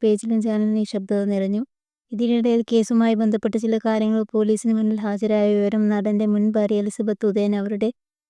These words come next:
വ്ലോഗിൽ പരാമർശിച്ചിരുന്നു. അതും കഴിഞ്ഞ് കുറച്ചുകൂടി ദിവസങ്ങൾ കഴിഞ്ഞതും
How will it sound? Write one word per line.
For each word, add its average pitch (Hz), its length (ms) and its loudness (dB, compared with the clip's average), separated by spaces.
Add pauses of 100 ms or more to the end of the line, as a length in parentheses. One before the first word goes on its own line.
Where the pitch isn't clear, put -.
(120)
വ്ലോഗിൽ 214 340 4 (120)
പരാമർശിച്ചിരുന്നു. 196 840 -2 (540)
അതും 220 280 2
കഴിഞ്ഞ് 220 300 2
കുറച്ചുകൂടി 220 560 0
ദിവസങ്ങൾ 220 400 0 (100)
കഴിഞ്ഞതും 202 440 0